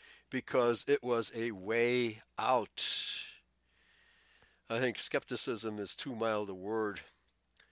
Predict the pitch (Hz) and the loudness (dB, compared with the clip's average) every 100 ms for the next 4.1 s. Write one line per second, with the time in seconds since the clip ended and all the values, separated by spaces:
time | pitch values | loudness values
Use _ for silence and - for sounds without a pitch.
0 | _ - - - - 127 139 113 160 190 | _ -20 -20 -20 -8 0 2 8 10 10
1 | 170 - - - - 143 123 131 143 - | 8 8 6 6 2 0 2 4 6 6
2 | 175 147 143 135 131 139 131 - - 151 | 6 4 2 6 6 6 -2 -4 0 2
3 | 156 147 135 127 - 151 180 151 - - | 2 2 2 4 6 8 8 6 6 2